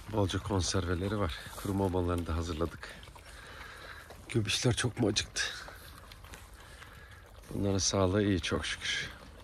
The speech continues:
Afiyet olsun.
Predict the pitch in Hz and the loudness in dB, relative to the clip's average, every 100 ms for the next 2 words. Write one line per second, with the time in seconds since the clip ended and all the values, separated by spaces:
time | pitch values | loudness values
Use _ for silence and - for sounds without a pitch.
0 | - - - - - - - - - - | -18 -18 -20 -18 -18 -18 -18 -18 -18 -20
1 | - - - - - - - - - - | -20 -18 -16 -16 -16 -12 -8 -8 -10 -12
2 | - - - - 95 87 - 85 - 71 | -14 -14 -14 -2 2 2 2 -2 0 -2
3 | - - | 0 0